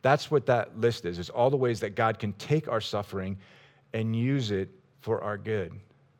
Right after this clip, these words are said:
This is a, a list that could be and should be studied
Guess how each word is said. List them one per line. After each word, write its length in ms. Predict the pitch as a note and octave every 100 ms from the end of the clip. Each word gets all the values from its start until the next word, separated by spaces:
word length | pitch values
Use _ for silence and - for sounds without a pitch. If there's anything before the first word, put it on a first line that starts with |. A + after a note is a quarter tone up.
| _ _ _ _ _ _ _ _ _ _ _ _ _ _ _ _ _ _ -
This 240 | A2 C3
is 140 | E3 D3+
a, 160 | C3 -
a 80 | A#2
list 480 | G#2+ A#2 A#2 - -
that 320 | G#2 - -
could 280 | - C3+ A#2
be 280 | B2+ A#2+ A#2+
and 120 | G2+
should 300 | - B2+ A#2
be 300 | A#2+ A2 G#2+ - -
studied 540 | - A#2 G#2+ G2+